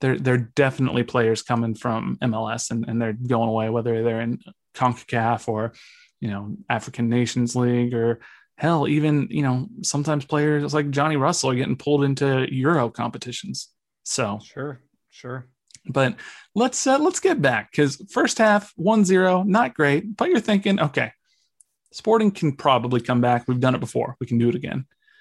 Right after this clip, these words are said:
Speaker 1: And boy, did they do it in hell of a fashion because fifty-first minute,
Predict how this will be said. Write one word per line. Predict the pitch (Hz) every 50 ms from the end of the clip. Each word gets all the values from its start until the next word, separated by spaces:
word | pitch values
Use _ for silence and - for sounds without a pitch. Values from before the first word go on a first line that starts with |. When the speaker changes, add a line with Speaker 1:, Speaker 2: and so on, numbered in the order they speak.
| _ _ _ _ _ _ _
Speaker 1:
And | - 127 120 117 113
boy, | 117 135 170 240 254
did | 196 196 170 143
they | 139 151 165
do | 147 127 120 131 131 123
it | 117 113 - _ _
in | 139 123 120 120 117 113 113 107 - _ _ _ _ _ _ _ _ _ -
hell | 123 123 123 143 170 190 180
of | 156 131
a | 127
fashion | - - 139 120 113 117 - - 113 123
because | 123 120 - 139 120 -
fifty-first | - - 240 262 208 - 180 143 - - - 196 180 139 131 - -
minute, | 139 170 170 131 123 120 120